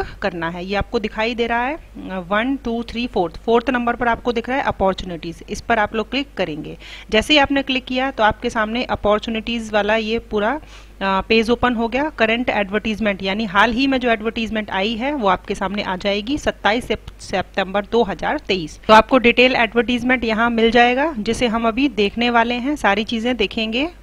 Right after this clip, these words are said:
one by one, ध्यान से देखिएगा। उसके बाद जो है जैसे ही आप विज्ञापन को पढ़ लेंगे, click here to apply online, उसके बाद जो है आप लोगों को online application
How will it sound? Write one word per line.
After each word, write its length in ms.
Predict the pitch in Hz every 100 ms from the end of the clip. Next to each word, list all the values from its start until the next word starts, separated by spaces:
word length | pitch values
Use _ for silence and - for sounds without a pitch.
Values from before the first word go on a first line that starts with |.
| 185
one 180 | 202 208
by 200 | 220 226
one, 200 | 262 320 - - - - -
ध्यान 280 | 190 202
से 120 | 214 247
देखिएगा। 460 | 240 240 240 302 - - -
उसके 300 | 269 - 320
बाद 300 | 233 233 254
जो 120 | 269
है 140 | 262
जैसे 260 | 240 233 285
ही 100 | 277
आप 140 | 254
विज्ञापन 420 | 226 226 233 247 254
को 100 | 247
पढ़ 240 | 233 226
लेंगे, 400 | 247 254 302 349 -
click 200 | 254 277
here 420 | 302 254 240 240 262
to 180 | 240
apply 280 | 220 202 226 220
online, 360 | 190 156 160 -
उसके 240 | 202 - 226
बाद 260 | 202 247
जो 100 | 247
है 100 | 233
आप 240 | 220 196 202
लोगों 200 | 202 214
को 180 | 240 - -
online 500 | 220 233 254 294 294 -
application 600 | 180 196 - 202 196